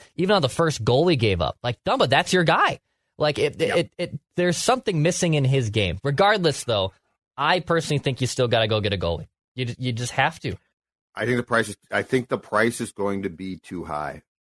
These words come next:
Speaker 2: There's, there's teams, if the Oilers do not get a goalie before two P M Central Time Monday, Ken Holland should be immediately fired.
Speaker 1: <laughs>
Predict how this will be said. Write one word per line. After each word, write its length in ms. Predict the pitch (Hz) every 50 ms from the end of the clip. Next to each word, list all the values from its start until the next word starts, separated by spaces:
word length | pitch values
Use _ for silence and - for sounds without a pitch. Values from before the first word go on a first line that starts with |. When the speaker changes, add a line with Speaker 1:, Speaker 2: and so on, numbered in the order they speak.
| _ _ _
Speaker 2:
There's, 320 | 82 104 98 - - - - 98
there's 260 | 113 127 139 135 -
teams, 540 | - - 135 131 123 120 120 117 107 - - _ -
if 180 | 131 131 -
the 160 | - 139 131 -
Oilers 500 | 131 147 170 208 240 240 240 226 185 131
do 160 | 113 131 127
not 340 | 120 117 113 113 123 127 - _ 107 107
get 340 | 92 90 110 117 107 - - _ _ _ _ _ _ _ _ _ _ _ _ _ _ _ _ _ _ _ _ _ _ _ _
a 100 | 107 104
goalie 460 | 95 107 110 107 107 104 95 85 78 -
before 680 | 92 85 - _ - 101 98 98 98 95 95 92 92 - -
two 160 | - 120 104
P 220 | - 110 107 104
M 100 | 98 92 -
Central 360 | - 101 95 92 - 98 -
Time 340 | - 98 87 85 80 73 - _ _ _ _ _ _
Monday, 520 | - 87 95 98 95 87 82 78 73 71 - _ _
Ken 160 | - 131 131
Holland 460 | 110 101 95 98 92 82 73 69 67 _
should 240 | - - 98 90
be 140 | 85 90 87
immediately 500 | 85 87 92 95 95 95 85 - 73 73 -
fired. 460 | _ 76 76 76 107 - - 95 -
Speaker 1:
<laughs> 60 | _